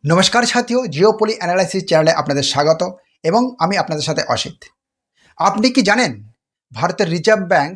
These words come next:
সম্প্রতি একটি ঐতিহাসিক পদক্ষেপ নিয়েছে? চৌষট্টি টন সোনা ইংল্যান্ডের ব্যাংক থেকে দেশে ফিরিয়ে এনেছে। এই খবর শুধু একটি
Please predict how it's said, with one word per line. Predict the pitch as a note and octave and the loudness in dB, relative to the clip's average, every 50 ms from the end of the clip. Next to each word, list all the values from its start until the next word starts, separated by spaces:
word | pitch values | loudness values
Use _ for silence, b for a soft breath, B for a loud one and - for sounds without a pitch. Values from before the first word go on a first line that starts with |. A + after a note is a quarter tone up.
| - - | -14 -14
সম্প্রতি | - - F3+ F3 E3 - F#3+ F#3+ - G#3+ - - E3 | -10 -8 -8 -8 -6 -8 -8 -8 -8 -12 -12 -8 -8
একটি | D3+ - - - | -8 -8 -8 -4
ঐতিহাসিক | D#3 D#3 D#3+ D#3+ E3+ E3 E3 F3+ F3+ - - | -2 -2 0 2 0 0 2 0 -2 -4 -2
পদক্ষেপ | - - D3 - - - - G3+ F3 | -2 0 0 -2 -6 -4 -6 -2 0
নিয়েছে? | F#3 F#3+ F#3+ F#3 F#3+ - A3 A#3 A#3 _ _ _ _ _ _ _ _ _ _ _ _ _ _ _ _ _ _ _ _ _ - - | 2 2 2 2 0 -4 -8 -10 -10 _ _ _ _ _ _ _ _ _ _ _ _ _ _ _ _ _ _ _ _ _ -4 0
চৌষট্টি | A3+ A#3+ B3+ - - C4 C#4 C#4 - C4 | 2 2 2 2 2 0 0 0 -2 0
টন | - C#4+ C#4 C4+ A#3+ - | 2 2 2 2 2 0
সোনা | - - A3 A3 G#3+ F3+ F3+ A3+ C#4 C4+ | 0 0 2 2 2 2 2 0 -2 -2
ইংল্যান্ডের | G#3+ F#3 G3+ A3 A#3 A3+ A#3 A3+ F#3+ | -4 -2 0 0 0 2 0 0 2
ব্যাংক | D#3 E3 F#3 A3 G#3 - | 4 2 2 2 2 -2
থেকে | A#3+ A3 F#3+ | -2 -2 0
দেশে | D3+ E3 E3+ - - G3 | 0 0 2 2 2 2
ফিরিয়ে | F#3+ - E3 D3+ E3+ F3 F3+ - D#3 | 2 0 -2 0 0 0 0 0 0
এনেছে। | D#3+ F3 E3+ - G3+ G#3 - _ _ _ _ _ _ _ _ B B B B B B | 0 -2 -4 -6 -10 -10 -14 _ _ _ _ _ _ _ _ B B B B B B
এই | G#3 G#3 A#3+ C4+ C4+ | 2 2 2 2 2
খবর | - B3+ C#4 C#4 A#3+ G3+ F#3 F3+ F#3+ B3+ D#4 C#4 | 2 2 2 4 4 2 4 4 2 0 0 -2
শুধু | A#3+ - A#3+ G3+ A3+ | -12 -10 -6 -2 -2
একটি | A3 A3+ - - A#3+ | -2 -2 -2 -6 -6